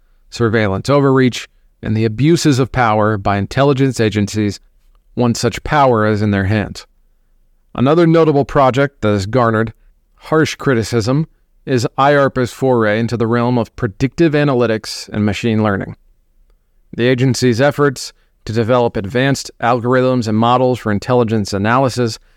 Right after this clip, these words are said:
have enhanced the regime's hegemony by identifying threats more effectively. When they talk about threats to their Molochian system,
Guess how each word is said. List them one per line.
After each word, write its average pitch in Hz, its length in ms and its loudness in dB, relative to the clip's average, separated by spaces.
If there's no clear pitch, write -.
have 113 120 -8
enhanced 151 560 -2
the 143 100 0
regime's 139 520 0
hegemony 104 640 -2
by 101 160 0
identifying 139 680 0
threats 120 380 -2
more 113 200 0
effectively. - 580 -6
When - 120 -6
they 127 100 0
talk 151 280 0
about 151 220 2
threats 143 420 -2
to 131 100 -2
their 127 220 2
Molochian 127 640 0
system, 127 480 -6